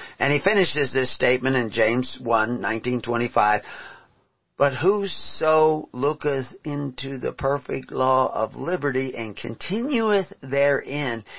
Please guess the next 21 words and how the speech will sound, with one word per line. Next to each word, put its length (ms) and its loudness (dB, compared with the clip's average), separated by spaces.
he 340 -8
is 200 -6
being 480 -2
not 320 0
a 100 -4
forgetful 640 -2
hearer, 520 0
but 220 0
a 280 -4
doer 600 2
of 260 0
the 160 2
work, 680 0
this 280 0
man 360 -2
shall 300 0
be 180 -6
blessed 520 -2
in 140 -2
his 220 -8
deeds." 480 -12